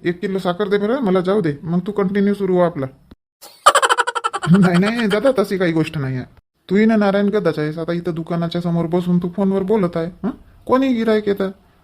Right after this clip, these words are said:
आणि तू सरमते मग. त्यापेक्षा वावरात बिवरात जा, हं? वावराची राखणही होते आणि फोनवर बोलणंही होते. बाबा नाही आहेत ना, बाबा दुकानात नाही आहेत, त्याच्यामुळे मला इथं बसून राहावं लागला. आणि दादा, मी जास्त बोलत नाही. ते घ-, घरी त्यांच्या लोक राहतात ना,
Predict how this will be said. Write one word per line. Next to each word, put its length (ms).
आणि 180
तू 280
सरमते 400
मग. 160
त्यापेक्षा 600
वावरात 340
बिवरात 280
जा, 180
हं? 440
वावराची 360
राखणही 380
होते 240
आणि 260
फोनवर 340
बोलणंही 340
होते. 240
बाबा 260
नाही 200
आहेत 200
ना, 220
बाबा 280
दुकानात 360
नाही 220
आहेत, 160
त्याच्यामुळे 440
मला 260
इथं 260
बसून 260
राहावं 260
लागला. 340
आणि 320
दादा, 340
मी 140
जास्त 260
बोलत 320
नाही. 140
ते 500
घ-, 460
घरी 200
त्यांच्या 440
लोक 240
राहतात 360
ना, 200